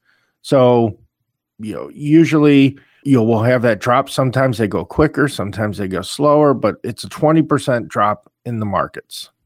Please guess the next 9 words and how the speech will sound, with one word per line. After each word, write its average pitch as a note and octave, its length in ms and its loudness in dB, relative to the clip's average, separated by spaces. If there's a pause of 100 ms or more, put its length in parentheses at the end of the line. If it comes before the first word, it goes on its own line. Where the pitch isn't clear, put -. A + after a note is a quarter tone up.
(180)
A B2+ 120 0
crash C#3+ 680 0 (120)
is C3 380 -4 (220)
kinda G#2+ 200 -4
like A#2 160 -2
a B2+ 80 0
crash. D#3 600 0
It's A#2 320 -8
sudden. G2 540 0